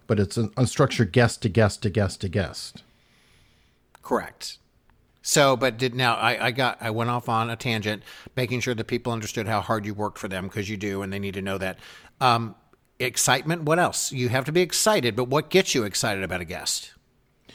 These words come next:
Speaker 1: It has to be somebody that I'm just going, "Ooh, what is that like?" Or, or, "How do you do that?" Or I wanna kinda live vicariously through my guest.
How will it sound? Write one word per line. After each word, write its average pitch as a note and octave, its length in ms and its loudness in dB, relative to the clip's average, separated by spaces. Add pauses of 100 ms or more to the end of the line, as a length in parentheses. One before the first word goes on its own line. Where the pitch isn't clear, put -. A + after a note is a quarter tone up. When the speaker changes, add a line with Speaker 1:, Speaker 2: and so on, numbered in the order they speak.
(840)
Speaker 1:
It F3 100 2
has A#3+ 180 4
to - 80 -6
be A3 280 -2 (140)
somebody F3+ 640 4
that C3+ 160 4
I'm C3+ 100 6
just B2+ 160 -2
going, A#2 260 6 (120)
"Ooh, F3 400 8 (1000)
what F3 200 6
is F#3 140 6
that F#3 160 6
like?" A2+ 180 6
Or, G#2+ 160 6
or, A#2 160 4
"How C#3+ 160 6
do F3+ 100 4
you F3 120 6
do E3+ 160 4
that?" G#2 260 6
Or A2 260 8 (720)
I D#3 120 6
wanna B3 240 8
kinda F#3+ 280 6
live C3+ 300 8
vicariously G#2+ 880 4
through G2+ 340 4
my F2+ 140 6
guest. - 520 -8